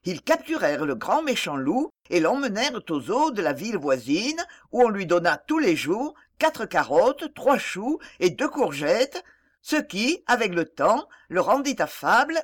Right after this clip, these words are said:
et presque sympathique. Et depuis,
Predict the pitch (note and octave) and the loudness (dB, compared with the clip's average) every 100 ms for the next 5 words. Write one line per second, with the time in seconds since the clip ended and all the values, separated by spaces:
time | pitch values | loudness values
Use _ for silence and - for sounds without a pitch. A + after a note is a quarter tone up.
0 | - G3+ - A#3+ D4+ F4+ D#4 D4+ A#3 E3+ | -2 -4 -2 0 0 0 -2 0 0 -4
1 | - B3+ C4 - D#3 - _ _ _ _ | -4 -6 -6 -14 -18 -18 _ _ _ _
2 | _ _ _ _ _ _ _ _ - D4 | _ _ _ _ _ _ _ _ -2 0
3 | C#4+ B3+ D#3 E3 B3+ | 2 -2 -2 0 0